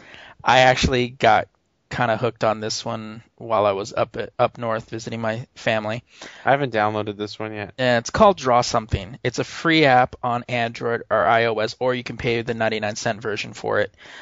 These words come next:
Speaker 1: Uh, basically, it's charades over the phone. Uh, you're given three choices of words, uh, to draw out. You can draw it, or you can kinda give, like,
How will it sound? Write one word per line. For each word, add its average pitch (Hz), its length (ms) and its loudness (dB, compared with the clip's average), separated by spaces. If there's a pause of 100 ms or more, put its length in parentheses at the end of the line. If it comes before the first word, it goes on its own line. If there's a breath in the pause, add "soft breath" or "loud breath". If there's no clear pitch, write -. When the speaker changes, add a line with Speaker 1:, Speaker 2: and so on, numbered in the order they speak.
(220 loud breath)
Speaker 1:
Uh, 113 440 6 (460)
basically, 156 680 2
it's 131 160 -4
charades 120 420 0
over 110 160 -6
the 110 80 -6
phone. 98 380 -6 (420 soft breath)
Uh, 107 380 6
you're 117 160 -4
given 127 600 -4 (220)
three 143 360 -2
choices 135 420 0
of 123 140 -2
words, 165 840 0 (100)
uh, 110 560 4
to - 120 -8
draw 127 340 4
out. 127 360 4 (600 soft breath)
You 123 200 -6
can 120 300 -8
draw 147 440 6
it, 147 160 2
or 120 200 0
you 117 120 -6
can 113 140 -12
kinda 120 300 2
give, 120 500 -2
like, 104 220 -2